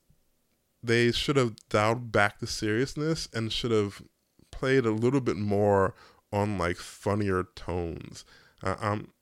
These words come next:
that's just me. That's just how I feel about certain topics. Like, some topics you need some kind of, you know, um, levity on it so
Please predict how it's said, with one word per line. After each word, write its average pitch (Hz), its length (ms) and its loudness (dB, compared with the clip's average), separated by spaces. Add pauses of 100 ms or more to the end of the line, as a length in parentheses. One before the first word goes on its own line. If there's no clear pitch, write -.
(140)
that's 151 200 2
just 156 180 -2
me. 110 180 0
That's 98 300 0
just - 320 -6
how - 220 -2
I 95 140 2
feel 113 260 0
about 98 220 0
certain 87 260 -6
topics. 101 580 -2 (300)
Like, 98 160 -2
some 170 240 0
topics 156 420 -2
you 131 60 -2
need 123 240 0
some 127 260 -4
kind 107 260 0
of, 98 180 -2 (280)
you 110 80 -6
know, 98 320 0 (560)
um, 87 300 -6
levity 104 420 0
on 95 160 -2
it - 140 -8
so 92 400 -2